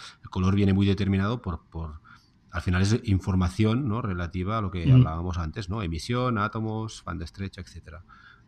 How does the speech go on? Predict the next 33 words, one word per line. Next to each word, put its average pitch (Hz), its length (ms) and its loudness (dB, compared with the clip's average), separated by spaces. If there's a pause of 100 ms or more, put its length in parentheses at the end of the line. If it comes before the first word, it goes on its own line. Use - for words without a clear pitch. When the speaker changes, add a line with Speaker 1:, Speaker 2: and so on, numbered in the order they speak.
Speaker 1:
Eh, 92 180 -8 (600)
en 92 120 -4
ese 87 140 -4
sentido, 117 640 2 (180)
eh, 85 460 -6 (220)
ahí 92 240 -4
tenemos 98 340 0
ya 101 100 -2
una 101 140 0
orientación 95 480 -2
de 104 80 -6
cómo 95 200 -2
va 95 100 -2
a - 20 -4
ser 104 240 -6
el 92 100 -4
color, 85 380 -8
pero 90 140 -4
entiendo 95 520 -2 (760)
que 82 80 -8
en 80 60 -4
este 82 220 -4
procesado 98 540 -2
o 92 60 2
incluso 90 380 -4
postprocesado, 95 880 -6 (560)
eh, 90 200 -4 (100)
puedes 90 440 -6
llegar 90 480 -2
a, 87 180 -6
a, 87 400 -6
a - 20 -4
matizar 87 600 -2